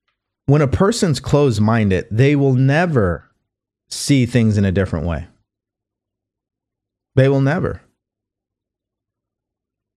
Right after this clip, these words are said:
And he happens to be a person who's closed-minded. And what's crazy is that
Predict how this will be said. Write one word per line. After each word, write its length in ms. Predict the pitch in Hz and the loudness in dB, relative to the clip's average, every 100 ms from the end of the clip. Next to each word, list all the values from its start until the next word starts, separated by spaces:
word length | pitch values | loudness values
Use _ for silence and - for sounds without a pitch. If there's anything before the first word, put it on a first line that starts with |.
| - | -4
And 300 | 127 131 127 | 0 0 0
he 140 | 131 | 2
happens 260 | 165 156 135 | 2 2 0
to 60 | 127 | 2
be 80 | |
a 40 | 120 | 2
person 340 | - 127 123 | 2 2 2
who's 120 | 120 | 0
closed-minded. 920 | - 117 104 113 98 87 90 123 - - _ _ _ _ - | 2 2 2 2 0 0 0 -2 -4 -18 _ _ _ _ -2
And 180 | 123 127 | 2 2
what's 200 | 135 - | 0 -2
crazy 540 | - 196 202 143 127 | 0 0 0 0 0
is 280 | 113 123 117 | 2 0 2
that 320 | 127 123 - | 2 0 -2